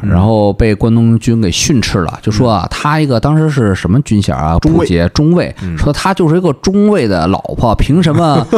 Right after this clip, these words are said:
Speaker 1: <laughs>
Speaker 2: 老去皇宫里边儿？说不让去啊，这不开玩笑吗？是吧？
Speaker 1: 嗯。
Speaker 2: 可见所谓的这个满洲啊，这个皇帝啊，
Speaker 1: 嗯。
Speaker 2: 也是，确实绝对的傀儡，一点权利都没有，
Speaker 1: 嗯。
Speaker 2: 啊。当时那个溥杰啊，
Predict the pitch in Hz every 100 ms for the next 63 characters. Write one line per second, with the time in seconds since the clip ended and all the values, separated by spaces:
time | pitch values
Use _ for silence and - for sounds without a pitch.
0 | - 285 - 240 120 82 - 156 135 175
1 | 208 202 76 78 76 - - 151 135 196
2 | 190 233 - - - 101 98 85 - -
3 | 165 165 180 185 202 214 123 85 85 104
4 | 98 85 85 101 143 107 165 143 117 -
5 | 87 127 156 113 113 98 85 80 - -
6 | - - 98 76 110 123 127 113 85 76
7 | 82 - - - - - - - 113 104
8 | - 87 107 135 107 76 - - 87 85
9 | - - - - - - 107 90 - 95
10 | 90 101 107 143 101 - 90 92 67 65
11 | 170 107 80 - 92 131 82 78 69 -
12 | - 90 82 76 85 - - - - -
13 | 190 180 202 170 95 85 78 65 - 101
14 | 90 85 90 160 104 82